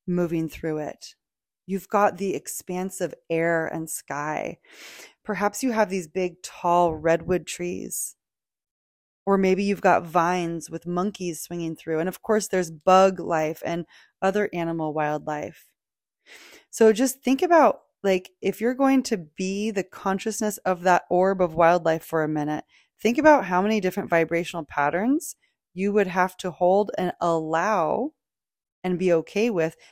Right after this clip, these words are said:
to let that scene be alive. Now, I want you to take that idea and transpose it to yourself.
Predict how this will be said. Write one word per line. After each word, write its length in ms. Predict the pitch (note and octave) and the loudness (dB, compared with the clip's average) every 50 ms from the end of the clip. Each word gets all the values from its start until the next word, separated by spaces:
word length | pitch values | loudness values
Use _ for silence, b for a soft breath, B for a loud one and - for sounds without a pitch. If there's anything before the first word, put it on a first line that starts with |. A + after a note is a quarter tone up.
| b _ | b _
to 140 | - G#3 F#3+ | 0 0 2
let 260 | F#3 F#3+ G#3+ - - | 6 6 6 6 6
that 200 | - A3 G3+ - | 4 4 4 2
scene 520 | - - - F3+ F3 F3+ F#3+ G#3 A#3+ C4 C#4+ - _ _ _ _ _ _ _ E3+ | -2 -6 -6 -4 -4 -2 -2 -2 -2 -2 -4 -6 _ _ _ _ _ _ _ -4
be 140 | F#3+ F#3+ | 0 2
alive. 800 | F3 D#3+ D#3 D3+ D3+ C#3+ C#3 B2+ - - - - - - - - _ _ _ _ _ _ _ _ _ _ _ _ _ _ _ _ _ _ _ _ _ _ _ _ _ _ _ _ _ _ _ _ _ B B B B B B B B B B _ _ - | 2 2 2 2 2 2 2 0 0 -2 -6 -10 -12 -16 -18 -20 _ _ _ _ _ _ _ _ _ _ _ _ _ _ _ _ _ _ _ _ _ _ _ _ _ _ _ _ _ _ _ _ _ B B B B B B B B B B _ _ 0
Now, 80 | F#3+ | 2
I 40 | G3 | 4
want 140 | G#3+ A#3+ C#4 | 4 4 4
you 60 | C4+ | 4
to 100 | A3+ F#3+ | 4 2
take 520 | - - - - - G#3+ A#3 B3+ B3 - | 0 -4 -8 -2 0 2 2 2 0 -4
that 300 | - F3+ F#3 E3+ E3+ - | 0 4 4 6 6 4
idea 460 | - F3 E3+ E3+ D#3+ D3 G3 A3 G#3 F3+ | 4 2 2 0 0 0 2 4 4 4
and 180 | - F3+ F3 | 2 0 -4
transpose 580 | - - - G3 F#3+ F3+ - - - G3+ G3+ F#3+ | -4 -4 -4 -4 -4 -4 -6 -4 -2 -2 -2 -2
it 100 | G3 - | -4 -8
to 120 | - - F3+ | -6 -6 -6
yourself. 840 | E3 E3 - - - - D3+ - - - - - - - - - | -6 -6 -6 -8 -6 -4 -4 -4 -4 -6 -10 -16 -20 -20 -20 -20